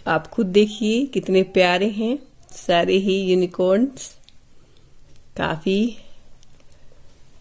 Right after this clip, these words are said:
पसंद आए हैं मेरे को। तो almost मैं ये कहूँगी ये product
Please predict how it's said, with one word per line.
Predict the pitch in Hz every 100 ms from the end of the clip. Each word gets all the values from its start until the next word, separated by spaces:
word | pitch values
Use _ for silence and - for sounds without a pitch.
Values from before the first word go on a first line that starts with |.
| - - - - - - - - - - - - - - - - - - -
पसंद | 170 160 180
आए | 180 180
हैं | 190
मेरे | 185 180
को। | 180 226 320 - - - - - - -
तो | - -
almost | 196 220 226 214 214 214 - - - - - - -
मैं | 190 196
ये | 196
कहूँगी | 196 190 196 202
ये | 214
product | 196 180 170 185 180 -